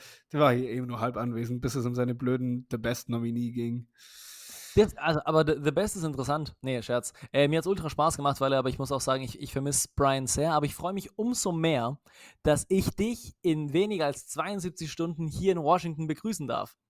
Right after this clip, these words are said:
Speaker 1: Yo, yo, yo. Ich, äh, mach mich übermorgen auf den Weg, äh, über den großen Teich und dann sehen wir uns in den U S A und vielleicht kriegen wir sogar eine Folge hin mit uns beiden aus, äh, aus den U S A. Das würde uns natürlich alle sehr freuen.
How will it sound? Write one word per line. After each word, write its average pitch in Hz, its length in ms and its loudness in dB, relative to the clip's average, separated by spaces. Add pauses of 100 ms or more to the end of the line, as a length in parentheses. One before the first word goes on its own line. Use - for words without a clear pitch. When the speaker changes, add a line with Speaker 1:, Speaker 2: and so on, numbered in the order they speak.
(320)
Speaker 1:
Yo, 190 400 8
yo, 190 240 6
yo. 170 360 4
Ich, 127 220 -4
äh, 139 380 0
mach 147 180 -4
mich 160 140 -4
übermorgen 151 360 0
auf 127 120 -4
den 139 160 -2
Weg, 151 300 -2
äh, 139 260 -6
über 143 200 -4
den 139 120 -2
großen 131 320 -4
Teich 131 440 -4
und 131 240 -10
dann 131 240 -2
sehen 131 140 -2
wir 139 60 -2
uns 135 120 -6
in 143 40 -4
den 131 120 0
U 127 60 0
S 123 140 -2
A 143 180 0
und 147 120 -4
vielleicht 131 300 -4
kriegen 135 200 -6
wir 127 80 -4
sogar 123 160 -4
eine 120 100 -4
Folge 127 300 0
hin 117 100 -4
mit 113 120 -4
uns 113 160 -6
beiden 113 300 -4
aus, 107 300 -12
äh, 101 200 -12
aus 101 140 -14
den 95 160 -16
U 104 60 -8
S 110 120 -12
A. 143 160 -8
Das 147 120 -14
würde 110 120 -10
uns 110 100 -14
natürlich 110 300 -8
alle 101 180 -10
sehr 95 120 -8
freuen. 180 540 6